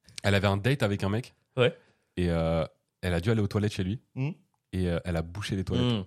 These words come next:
Speaker 2: Hmm, hmm. Tu m'avais déjà raconté ça dans un épisode et j'étais trop mal déjà à l'époque.
Speaker 1: Elle a,
Speaker 2: Et,
Speaker 1: ouais.
Speaker 2: euh,
Speaker 1: Mais
Speaker 2: non,
Speaker 1: ça,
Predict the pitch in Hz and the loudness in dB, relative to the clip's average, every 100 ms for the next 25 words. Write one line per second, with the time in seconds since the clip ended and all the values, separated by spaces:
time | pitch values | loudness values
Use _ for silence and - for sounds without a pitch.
0 | - - 120 104 101 _ _ _ _ _ | -8 -6 -4 -4 -6 _ _ _ _ _
1 | - - - 123 110 123 120 110 117 110 | -16 -6 2 2 4 4 2 2 2 2
2 | - 113 104 92 92 - 107 101 98 107 | 2 0 0 -4 -6 -2 0 0 0 0
3 | 98 107 - 92 90 95 92 - 92 | 0 -2 -2 -2 0 2 2 0 0